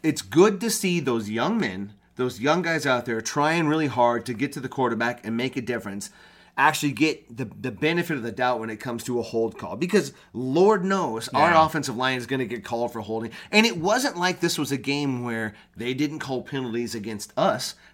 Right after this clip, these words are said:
Speaker 1: They certainly did. But I felt like, I mean, I, I don't know what the penalty, I, I,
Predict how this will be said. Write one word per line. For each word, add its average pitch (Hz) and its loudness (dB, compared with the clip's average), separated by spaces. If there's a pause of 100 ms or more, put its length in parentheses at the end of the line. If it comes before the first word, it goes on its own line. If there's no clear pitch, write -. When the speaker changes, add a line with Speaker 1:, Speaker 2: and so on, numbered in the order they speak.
Speaker 1:
They 117 -2
certainly 131 -2
did. 127 -2 (220)
But 139 2
I 131 4
felt 208 2
like, 101 -6 (280)
I - -4
mean, 165 -2
I, 185 0
I 196 0
don't 233 2
know 190 2
what 165 0
the 143 -2
penalty, 127 -2 (200)
I, 139 -4 (140)
I, 156 6